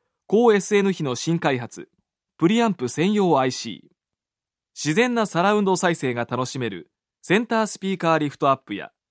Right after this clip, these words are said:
インシーリングスピーカーモードなどの高音質の設計、機能をフルに搭載しました。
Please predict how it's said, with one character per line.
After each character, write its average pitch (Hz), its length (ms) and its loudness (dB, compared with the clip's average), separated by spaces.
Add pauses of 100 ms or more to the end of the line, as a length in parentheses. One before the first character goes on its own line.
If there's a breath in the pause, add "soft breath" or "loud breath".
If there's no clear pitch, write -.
(480)
イ 170 120 2
ン 247 60 -2
シ 226 200 -4
ー - 40 -2
リ 208 100 -2
ン 202 60 0
グ 190 120 0
ス - 120 -10
ピ 202 140 -4
ー 190 40 -8
カ 185 180 0
ー - 20 2
モ 170 120 2
ー - 40 -2
ド 135 80 0
な 120 120 -4
ど 110 120 -8
の 104 240 -14
高 226 280 0
音 233 80 0
質 139 200 -8
の 113 120 -6
設 117 260 -6
計、 110 380 -6 (300)
機 226 140 -2
能 156 260 2
を - 20 -6
フ 165 140 -8
ル 226 120 0
に 135 120 -4
搭 131 160 -4
載 123 180 -2
し 92 120 -12
ま 90 80 -12
し - 80 -18
た。 - 120 -18